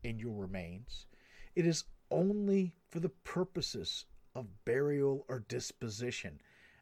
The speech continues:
and stops the moment a final interment has taken place, be it by burial or placement of your ashes.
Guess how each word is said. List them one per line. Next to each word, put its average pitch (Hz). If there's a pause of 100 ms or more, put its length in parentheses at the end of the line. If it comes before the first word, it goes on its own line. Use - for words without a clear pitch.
(100)
and 110
stops - (320)
the 120
moment 131 (100)
a 98 (160)
final 123
interment 92 (220)
has -
taken 82 (220)
place, - (360)
be 107
it 101
by 101
burial 110 (140)
or 170
placement 101
of 110
your 113
ashes. -